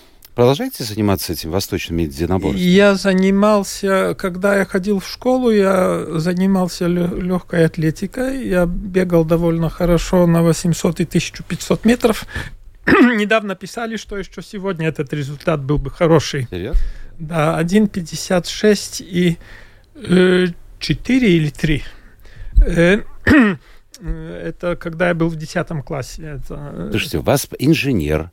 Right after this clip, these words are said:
Speaker 1: пропал талантливый,
Speaker 2: Потом
Speaker 1: спортсмен пропал талантливый.
Speaker 2: Потом я занялся карате.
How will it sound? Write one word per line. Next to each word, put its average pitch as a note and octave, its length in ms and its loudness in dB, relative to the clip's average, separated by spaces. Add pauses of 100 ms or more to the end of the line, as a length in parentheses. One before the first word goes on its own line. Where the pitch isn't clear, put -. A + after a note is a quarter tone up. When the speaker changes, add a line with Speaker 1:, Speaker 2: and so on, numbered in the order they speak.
(460)
Speaker 1:
пропал F2+ 440 2
талантливый, F2 800 -2 (120)
Speaker 2:
Потом A3+ 240 -2
Speaker 1:
спортсмен B2 760 0
пропал G#2+ 420 2
талантливый. G2 800 -2
Speaker 2:
Потом G3+ 340 0
я F3 120 0
занялся E3+ 500 -4
карате. A3+ 720 -4